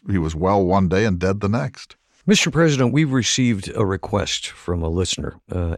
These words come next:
Speaker 2: Emily Knight has asked if you would talk to us about the peaceful transition of power in American history. You were involved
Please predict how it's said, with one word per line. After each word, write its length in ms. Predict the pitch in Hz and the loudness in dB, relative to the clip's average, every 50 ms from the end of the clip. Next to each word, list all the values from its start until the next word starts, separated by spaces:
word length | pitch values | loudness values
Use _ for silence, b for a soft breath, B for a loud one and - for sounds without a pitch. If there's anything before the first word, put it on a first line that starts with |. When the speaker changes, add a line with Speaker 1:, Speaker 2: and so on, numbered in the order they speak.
| - - | -4 -2
Speaker 2:
Emily 380 | 127 127 127 127 127 123 110 | 2 2 4 4 4 4 4
Knight 320 | 104 104 98 82 69 - - | 2 2 0 0 -2 -6 -6
has 200 | 92 98 95 - - - | -6 -6 -4 -6 -6 -4
asked 420 | 113 131 139 143 135 - - - | -2 0 0 0 0 -2 -4 -4
if 220 | - - - - - | -4 -4 -4 -2 0
you 160 | - 175 - | 0 2 2
would 260 | - 147 139 127 - | 2 2 0 -2 -4
talk 400 | - - - 131 120 113 - _ - | -4 -2 0 2 2 0 -2 _ -8
to 200 | - 98 95 101 | -6 -2 -2 0
us 220 | 101 92 - - - | 0 -2 -4 -6 -6
about 420 | - 104 95 92 92 92 92 87 - b b b b b b b b b b b b b _ - | -4 -4 -2 0 0 0 0 -2 -4 b b b b b b b b b b b b b _ -6
the 100 | - - - _ _ - | -6 -6 -6 _ _ -6
peaceful 480 | - 196 196 175 - - 143 131 127 | -2 0 0 0 0 0 0 0 0
transition 760 | 107 - - 139 123 120 120 117 101 107 113 110 - - 104 | -2 -2 0 2 2 4 4 2 2 0 -2 -2 -2 0 0
of 200 | 101 98 85 - - | 0 0 -2 -6 -8
power 560 | - - 117 110 92 85 71 - - - - - | -4 0 0 2 2 2 0 -4 -8 -10 -12 -10
in 160 | - 87 85 | -6 -4 -2
American 480 | 85 87 92 90 90 90 87 - 90 85 | -2 0 0 0 0 -2 -2 -4 -4 -2
history. 540 | 80 87 82 - - - 78 - - - _ _ b b b b b b b | -2 -2 -2 -4 -4 -6 -6 -8 -8 -12 _ _ b b b b b b b
You 160 | - 98 95 | -4 -2 0
were 200 | 98 101 92 95 | 0 0 0 0
involved 800 | 95 92 85 82 107 110 120 117 104 92 85 - - - - - | 0 0 0 2 2 4 4 4 2 2 0 -4 -8 -14 -20 -20